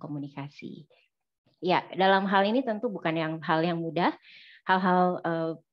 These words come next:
ada hal-hal yang harus kita lakukan dalam meningkatkan kapasitas J B I. Dan salah satu proses yang sudah dilakukan adalah penyusunan standar kompetensi kerja nasional Indonesia atau S K K N I. Dan yang syukur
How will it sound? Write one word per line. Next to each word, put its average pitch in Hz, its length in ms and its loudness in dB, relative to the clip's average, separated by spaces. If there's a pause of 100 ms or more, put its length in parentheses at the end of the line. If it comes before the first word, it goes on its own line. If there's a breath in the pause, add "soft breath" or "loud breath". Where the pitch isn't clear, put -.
ada 175 160 2
hal-hal 180 360 2
yang 190 120 0
harus 170 160 -2
kita 165 160 -8
lakukan 170 480 -2
dalam 156 240 -2
meningkatkan 156 560 -8
kapasitas 151 480 -12
J 151 160 -10
B 160 160 -6
I. 143 240 -10
Dan 160 240 -10
salah 156 160 -4
satu 165 240 -8
proses 175 480 -8
yang 165 160 -8
sudah 160 240 -6
dilakukan 170 640 -6
adalah 170 320 0 (400 loud breath)
penyusunan 240 520 -2
standar 226 520 -4
kompetensi 180 640 -8
kerja 170 400 -4
nasional 165 400 -6
Indonesia 160 520 -6 (160)
atau - 200 -12
S 170 160 -10
K 160 80 -8
K 147 160 -8
N 160 240 -8
I. 294 240 -2 (400 loud breath)
Dan 165 240 0
yang 160 260 0 (380)
syukur - 320 -8